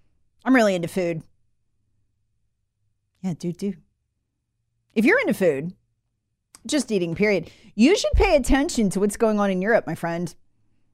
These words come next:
Exactly what I've predicted for a while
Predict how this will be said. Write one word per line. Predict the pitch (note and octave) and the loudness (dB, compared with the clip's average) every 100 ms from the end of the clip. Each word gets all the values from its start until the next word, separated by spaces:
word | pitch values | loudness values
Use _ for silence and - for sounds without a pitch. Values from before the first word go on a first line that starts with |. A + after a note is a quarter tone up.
| _ _ _ | _ _ _
Exactly | G3+ F#3+ A3 G#3+ | -2 0 0 0
what | F3+ E3+ | -2 -2
I've | E3+ | -4
predicted | - D3+ D3 C3+ D#3+ F3 - | -6 -6 -8 -8 -8 -8 -10
for | - C3+ - | -14 -14 -12
a | C#3+ | -8
while | C3 C#3 D3+ A3 C4 | -2 -2 -2 -2 -4